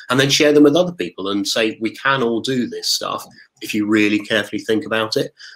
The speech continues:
Um, and we've now got resources that will be good for time. So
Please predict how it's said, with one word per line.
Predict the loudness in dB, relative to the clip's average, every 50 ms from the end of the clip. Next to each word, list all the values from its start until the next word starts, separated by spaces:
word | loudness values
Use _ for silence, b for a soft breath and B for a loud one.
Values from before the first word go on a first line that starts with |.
| B -2
Um, | 0 0 0 -2 0
and | 2 4 6
we've | 6 6
now | 6 4 4
got | 4 2 2 2 0
resources | 2 4 4 4 4 4 2 -2 -6 -6 -6
that | -6 -4 -4
will | -4 -4 -2
be | -2 -4 -4 -2
good | -2 0 0 0 -2
for | -4 -6 -6 -6
time. | -4 -2 0 0 0 0 0 -4 -10 _ B B B B B B B B
So | -2 0 0